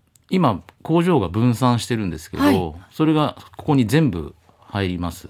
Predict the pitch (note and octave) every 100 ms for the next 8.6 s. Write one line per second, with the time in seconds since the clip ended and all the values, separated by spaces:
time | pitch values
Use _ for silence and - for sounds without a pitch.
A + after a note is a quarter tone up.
0 | - D#3 F#3+ G3+ G3 F#3+ B2 B2 E3+ E3
1 | B2+ A#2+ B2 A#2+ B2 A#2 - - D2 -
2 | D#2 D2 F3+ E3 C#3 - - - _ F#2+
3 | E2 E2 A2+ A#2 A#2 A2 G#2+ G2 - G2+
4 | G2 F#2 A2 F2 E2 - D2+ - D#2+ D2
5 | D2+ - - C#3 E3+ E3+ D#3+ F3 D3 F#2+
6 | E2+ D#2+ D2+ C#2 _ _ _ _ - _
7 | - D#3 F3+ G#3+ F#3+ A#2 F2 D#2+ E2 D#2+
8 | D2+ D#2 D#2 D2 -